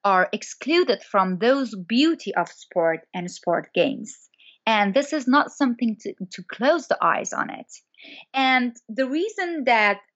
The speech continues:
um, they are against my banner, they know it very well. It is not because this is something political, because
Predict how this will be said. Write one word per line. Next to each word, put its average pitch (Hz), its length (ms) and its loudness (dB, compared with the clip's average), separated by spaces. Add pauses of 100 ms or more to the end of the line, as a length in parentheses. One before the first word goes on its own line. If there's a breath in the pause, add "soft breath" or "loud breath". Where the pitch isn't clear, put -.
um, 190 480 -2 (360)
they 196 300 0
are 190 320 6
against 226 640 -2
my 185 260 0
banner, 190 460 0 (360)
they 226 200 2
know 220 300 2
it 214 140 0
very 214 500 2
well. 175 300 -6 (100)
It 240 160 -2
is 262 160 -2
not 269 360 0
because 185 580 -2 (480 loud breath)
this 208 400 0
is 202 240 0
something 185 420 -2
political, - 920 0
because 311 640 2